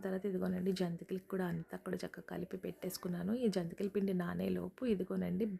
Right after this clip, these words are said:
గులాబీ పూలు అయితే వేసేద్దాం కదా ముందని చెప్పి గులాబీ పూలకి బ్యాటర్ అంతా కూడా రెడీ చేసి పెట్టేసుకున్నాను. గులాబీ పూలు అయిపోయిన తర్వాత జంతికలు కూడా వేసేస్తాను. అన్నీ కూడా భలే కుదిరినాయి అనమాట అండి. మూడిటికి మూడు కూడా టేస్ట్ చాలా బాగా వచ్చినాయి అనమాట.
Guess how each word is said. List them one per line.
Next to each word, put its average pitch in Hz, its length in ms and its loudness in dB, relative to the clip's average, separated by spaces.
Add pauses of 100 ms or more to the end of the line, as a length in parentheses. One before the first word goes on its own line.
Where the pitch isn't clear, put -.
గులాబీ 180 320 0 (120)
పూలు 202 220 2
అయితే 180 140 -2 (100)
వేసేద్దాం 180 460 2 (100)
కదా 170 160 -2 (100)
ముందని 170 380 0
చెప్పి 180 280 -2
గులాబీ 175 280 0 (100)
పూలకి 180 540 -2 (100)
బ్యాటర్ 175 320 0
అంతా 175 220 -4
కూడా 180 200 -4
రెడీ 151 220 -4
చేసి 175 180 -8
పెట్టేసుకున్నాను. 165 560 -6 (580)
గులాబీ 180 280 8
పూలు 190 200 4
అయిపోయిన 180 340 0
తర్వాత 175 240 -2 (560)
జంతికలు 175 500 -4
కూడా 190 160 0
వేసేస్తాను. 175 380 -2 (360)
అన్నీ 190 260 10 (100)
కూడా 202 160 6 (120)
భలే 180 240 6 (120)
కుదిరినాయి 202 600 8
అనమాట 175 320 4 (100)
అండి. 185 260 6 (140)
మూడిటికి 190 560 0
మూడు 190 220 2 (100)
కూడా 196 140 4 (120)
టేస్ట్ 185 320 4
చాలా 190 300 4 (100)
బాగా 165 300 0
వచ్చినాయి 175 420 0
అనమాట. 165 320 -2